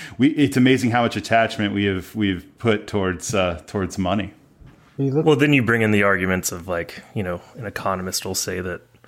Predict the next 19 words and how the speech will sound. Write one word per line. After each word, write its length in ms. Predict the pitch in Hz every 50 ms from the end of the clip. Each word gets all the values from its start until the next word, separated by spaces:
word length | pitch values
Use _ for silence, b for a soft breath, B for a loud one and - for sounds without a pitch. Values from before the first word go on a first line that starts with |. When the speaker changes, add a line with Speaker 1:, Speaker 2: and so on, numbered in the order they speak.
| b b b b b
Speaker 3:
you 80 | - 104
know, 120 | 95 92
we 240 | - - 92 104 101
need 220 | 101 101 104 101 -
to 80 | 110
generate 480 | 101 98 107 107 107 113 113 117 123 -
this 220 | 139 139 - -
money 240 | 160 160 160 160 156
to 100 | 160 151
help 360 | 151 - 170 175 180 170 -
and 120 | 131 131 127
get 160 | 139 143 -
that, 220 | 147 139 - -
that 340 | 135 131 131 - - - _
protective 320 | - - 147 143 139 143
equipment 320 | 143 127 160 143 - 143 143
and 80 | 139
everything. 400 | 135 135 139 139 - 135 135 135
But 220 | 120 117 - -